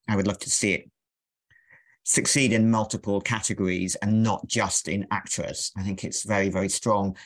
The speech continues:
but it may se-, it may seem to Academy voters that it feels quite rarefied. It's, it's a, a potentially quite unlikable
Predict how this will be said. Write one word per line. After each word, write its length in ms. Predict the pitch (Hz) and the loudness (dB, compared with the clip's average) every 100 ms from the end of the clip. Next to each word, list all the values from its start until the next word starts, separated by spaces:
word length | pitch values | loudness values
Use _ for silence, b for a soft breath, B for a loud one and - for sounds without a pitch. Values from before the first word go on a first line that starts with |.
| B | B
but 140 | 120 110 | 0 2
it 220 | 104 127 | 2 4
may 240 | 139 135 | 4 4
se-, 300 | 127 - 135 | 2 2 2
it 160 | 110 - | 0 2
may 260 | 131 135 | 2 2
seem 400 | 131 - 120 113 110 | 0 0 0 0 0
to 280 | - 107 | -2 -2
Academy 360 | 101 107 101 104 | -2 -4 -2 -2
voters 480 | 95 101 - 98 95 | 0 0 0 -2 0
that 80 | 101 | -2
it 160 | - | -2
feels 240 | 101 95 - | -2 -4 -2
quite 240 | - - | -4 0
rarefied. 880 | 95 110 113 110 110 110 110 110 - b _ - | 2 2 2 0 0 2 2 -2 -4 b _ -4
It's, 260 | 101 - - | -2 -2 0
it's 220 | 107 - | -2 0
a, 100 | 95 - | -2 -2
a 100 | 98 | -4
potentially 580 | 98 - 110 104 - 101 | -2 -2 -2 -2 -2 -2
quite 240 | - 95 95 | 0 -2 2
unlikable 720 | 101 101 101 - 95 98 | 2 2 -2 -4 -4 -2